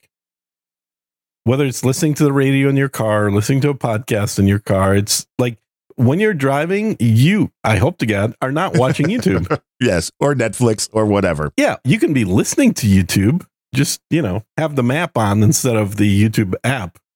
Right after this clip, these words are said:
Speaker 1: <laughs> on your phone.
Speaker 2: And I kind of understood it with the transcripts because the case could be made that only in video do the transcripts matter, although that's not true now with the podcasting two point oh
Speaker 1: Right.
Speaker 2: space and the ability to do the transcripts. But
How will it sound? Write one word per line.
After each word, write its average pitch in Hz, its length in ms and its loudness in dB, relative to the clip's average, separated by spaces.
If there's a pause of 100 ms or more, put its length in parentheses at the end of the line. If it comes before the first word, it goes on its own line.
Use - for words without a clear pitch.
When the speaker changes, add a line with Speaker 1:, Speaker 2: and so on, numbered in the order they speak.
(240)
Speaker 1:
<laughs> - 200 -10 (200)
on 120 160 -2
your 104 200 2
phone. 135 380 -2
Speaker 2:
And 160 100 -2
I 165 100 -2
kind 214 320 0
of 220 120 0
understood 175 500 0
it 165 100 -2
with 151 140 0
the 151 100 -2
transcripts 135 720 -2
because 131 220 -4
the 123 80 -2
case 156 300 -2
could 151 160 -4
be 147 100 0
made 120 600 0 (420)
that 117 260 0
only 165 280 2
in 147 120 0
video 113 800 0 (320)
do 127 260 2
the 117 100 0
transcripts 123 840 -2
matter, 117 560 2
although 117 280 2
that's 113 300 -2
not 113 300 -2
true 139 300 0
now 104 260 0
with 95 400 2 (460)
the 107 160 2
podcasting 110 760 -2
two 127 160 0
point 117 260 -2
oh 107 60 -2
Speaker 1:
Right. 104 80 -2
Speaker 2:
space 107 360 -4
and 104 100 -4
the 98 40 2
ability 95 420 0
to 120 120 -4
do 175 160 -4
the 165 80 -2
transcripts. 117 560 -4
But 123 340 -2